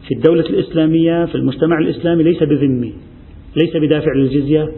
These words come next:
ليس بمخضع من قبل، يعني، هذا نتعامل معه على أنه مخضع. أقليات في أدبيات الفقه الإسلامي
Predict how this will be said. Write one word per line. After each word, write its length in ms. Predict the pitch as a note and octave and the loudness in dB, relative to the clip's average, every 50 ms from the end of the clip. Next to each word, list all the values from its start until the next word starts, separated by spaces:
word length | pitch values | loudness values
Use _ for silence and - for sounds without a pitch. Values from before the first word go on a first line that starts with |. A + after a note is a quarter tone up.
| - - - - - - - - - - - - - - - - | -14 -18 -20 -20 -20 -20 -20 -20 -20 -20 -20 -20 -14 -4 0 0
ليس 160 | F#3 F#3+ - G3 | 2 2 2 2
بمخضع 760 | E3+ G3 F#3+ A#3+ C4 - - F#3 E3 A3 A#3+ A#3 A3+ A3+ | 2 4 4 4 2 0 0 0 2 2 4 2 2 0
من 280 | F#3+ F3+ E3+ E3 D3+ C#3+ | 2 2 4 4 2 2
قبل، 300 | D3 E3+ E3 C3 B2 A2+ - F2 - - - - - - - - - - - - - - | 2 0 0 0 -2 -4 -6 -10 -14 -18 -18 -20 -20 -20 -20 -20 -20 -20 -20 -20 -20 -16
يعني، 160 | - A#2 A#2 A#2+ | -12 -8 -4 -2
هذا 180 | D3 D#3 D#3 | 0 0 2
نتعامل 460 | D3+ C#3+ - C3 B2+ C#3+ D#3+ D3+ C#3+ | 0 0 0 0 0 0 2 2 2
معه 120 | D3 D#3 C#3+ | 2 2 2
على 160 | C3 C3+ C#3+ | 2 0 2
أنه 220 | D3+ D3+ C#3+ C3+ | 2 2 2 2
مخضع. 480 | C3+ D3 D3+ - - B2+ C3+ A#2+ A2 - - - - - - - - - - - - - - - - - - - | 2 2 0 0 -2 -4 -2 -4 -4 -6 -10 -18 -18 -20 -20 -20 -20 -20 -20 -20 -20 -20 -20 -20 -20 -20 -20 -20
أقليات 720 | - - - D#3+ D#3 D#3 E3 E3 E3+ F#3+ G3 F3 - - - C#3 | -8 -2 0 0 2 2 2 2 2 0 0 -2 -6 -6 -6 -4
في 180 | D3 - - | -4 -4 -2
أدبيات 420 | B2+ C#3+ D3 C#3 D#3+ D#3+ F3+ F#3+ F#3 | -2 -2 0 0 2 0 0 0 -4
الفقه 280 | - - G3 F#3+ - D#3+ | -6 -6 -6 -4 -4 -2
الإسلامي 600 | - E3+ - - E3+ F3 F3+ F#3+ F#3+ F#3+ F#3+ | -2 -4 -4 -4 -4 -2 0 0 0 0 -2